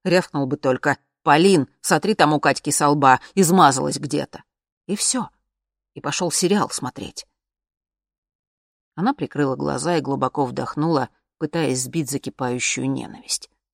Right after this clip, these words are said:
Этого еще не хватало. И так взвинчена выше люстры. "Перестань", прошептала она по-русски. "Сейчас же перестань. Перестань его ненавидеть. Получил уже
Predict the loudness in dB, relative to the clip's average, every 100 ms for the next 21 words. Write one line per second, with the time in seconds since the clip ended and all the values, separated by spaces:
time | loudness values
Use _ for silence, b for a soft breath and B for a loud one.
0 | _ _ _ -20 -20 -16 -8 -8 -8 -14
1 | -14 -12 -14 -14 -20 _ _ _ -14 -4
2 | -2 -2 b b _ -6 -2 -2 -4 -6
3 | -6 -4 -4 -4 -4 -6 -8 -16 _ _
4 | _ _ _ _ _ _ -20 -8 -4 -6
5 | -6 -8 -6 -8 -14 _ _ _ -8 -8
6 | -8 -6 -6 -6 -8 -6 -6 -6 -6 -10
7 | -12 B B -4 -4 -4 -6 -6 -6 -4
8 | -4 -6 -8 -8 -6 -4 -2 -4 -4 -4
9 | -4 -12 _ _ _ _ _ _ _ _
10 | _ _ -2 -2 -2 -4 -6 -6 -4 -4
11 | -2 -4 -6 -8 -10 -10 -12 -14 _ _
12 | _ _ _ -4 -4 -2 -4 -4 -4 -6
13 | -8 -10